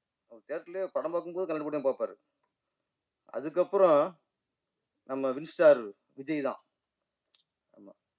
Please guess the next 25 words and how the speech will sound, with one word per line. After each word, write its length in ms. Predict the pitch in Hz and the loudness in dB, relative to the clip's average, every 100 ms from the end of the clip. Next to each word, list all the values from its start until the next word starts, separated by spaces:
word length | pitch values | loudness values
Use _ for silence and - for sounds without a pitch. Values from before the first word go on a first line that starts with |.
| _ _ _ _ _ - | _ _ _ _ _ -12
கூலிங் 200 | 139 143 | -10 -6
கிளாஸ்க்குன்னு 320 | 143 - 151 | -6 -6 -8
ஒரு 100 | 127 | -8
சிறப்பு 260 | 135 139 139 | -10 -8 -10
இருக்கு. 240 | 123 143 160 _ _ _ _ _ _ _ - | -12 -14 -16 _ _ _ _ _ _ _ -4
பாருங்க, 300 | 147 147 120 | -2 0 -4
என்ன 160 | 104 139 117 | -4 -4 -2
அழகு 260 | 113 113 | -6 -8
அவர். 180 | 98 92 _ - _ _ _ _ _ _ _ _ _ _ 98 | -14 -18 _ -20 _ _ _ _ _ _ _ _ _ _ -20
ஆமா, 200 | 95 _ _ _ _ _ 123 165 | -20 _ _ _ _ _ _ -4
கெத்து 240 | 190 311 | -4 0
வேணும்லங்க, 440 | 240 190 160 147 151 143 | 0 2 0 6 6 6
நம்ம 180 | 117 123 147 170 123 101 _ _ - _ _ _ _ _ _ _ _ _ _ _ _ - | 2 0 0 2 -2 -4 _ _ -20 _ _ _ _ _ _ _ _ _ _ _ _ -6
கெத்து 200 | 156 247 | -4 -2
வேணும்ல. 360 | 185 143 131 185 117 - _ | -4 -2 4 4 2 -6 _
அது, 200 | - 127 151 | -14 -4 2
அது 140 | 135 131 | 2 0
எப்பவுமே 280 | - 202 | -8 -4
அவருக்கு 340 | 185 147 127 120 | -2 -2 -6 -10
நம்ம 140 | 113 101 92 - _ _ _ _ _ _ - | -10 -12 -14 -20 _ _ _ _ _ _ -12
மக்கள் 300 | 131 160 143 | -10 -8 -4
தொடர்பாளர் 520 | 143 135 131 123 110 _ _ _ _ _ _ 120 | -2 -2 -2 -2 -4 _ _ _ _ _ _ -14
வின்ஸ்டார் 540 | 139 151 - 147 127 | -10 -10 0 0 0
விஜய் 280 | 117 135 120 - | -6 -10 -10 -10
அவருக்கு 400 | 113 104 _ | -16 -16 _